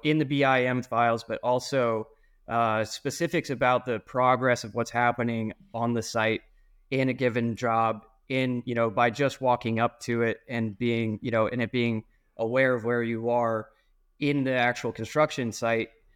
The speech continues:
uh, helpful information, warnings, uh, specifications on a,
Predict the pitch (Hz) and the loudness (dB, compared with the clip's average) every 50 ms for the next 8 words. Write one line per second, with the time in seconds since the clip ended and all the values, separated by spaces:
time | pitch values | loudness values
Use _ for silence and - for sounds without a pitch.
0 | _ _ _ _ 117 123 123 120 120 110 107 139 139 131 - 139 131 127 113 - | _ _ _ _ -2 0 0 0 0 0 -2 -2 -4 -4 -4 -6 -6 -6 -6 -8
1 | 127 139 139 139 143 139 - 143 139 131 120 123 131 131 131 131 131 127 123 123 | -4 -2 0 0 0 -2 -4 -4 -2 0 0 2 2 4 2 2 2 0 0 0
2 | 127 120 - - - - - _ - - _ _ - 120 120 117 120 120 113 110 | -2 -2 -6 -10 -18 -20 -20 _ -20 -20 _ _ -2 0 0 2 2 2 0 -2
3 | 107 - _ _ _ - - - 139 135 - - 139 127 - 131 123 120 117 - | -4 -10 _ _ _ -20 -8 -2 -2 -2 -2 -4 -8 -6 -2 -2 -2 -2 -2 -4
4 | 135 127 127 113 117 117 113 117 117 117 117 117 120 120 117 113 | -4 -2 -2 0 0 0 0 0 -2 -2 -2 -2 -2 -4 -6 -8